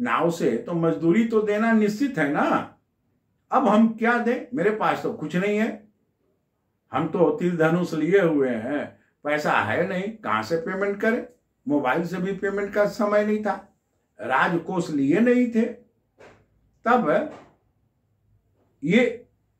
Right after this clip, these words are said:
उनके, <clears throat> राम के चेहरा की आकृति को माता सीता भांप गईं और उन्होंने अपनी अंगूठी उतारकर उन्हें दिया कि आप इसे,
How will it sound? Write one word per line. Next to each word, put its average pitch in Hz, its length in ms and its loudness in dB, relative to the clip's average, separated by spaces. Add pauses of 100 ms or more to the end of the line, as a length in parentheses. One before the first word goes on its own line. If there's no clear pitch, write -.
(140)
उनके, 208 580 2
<clears throat> - 580 -8
राम 202 300 4
के 233 180 -2
चेहरा 208 500 -2
की 214 300 -2
आकृति 180 680 -2
को 143 580 -2
माता 208 320 0
सीता 175 440 -2
भांप 120 380 -2
गईं 117 340 0 (220)
और 247 160 4
उन्होंने 220 400 2
अपनी 170 380 -2 (460)
अंगूठी 151 880 -2
उतारकर 139 840 -2
उन्हें 127 300 0
दिया 127 340 2
कि - 560 -10
आप 175 380 -2
इसे, 117 580 -2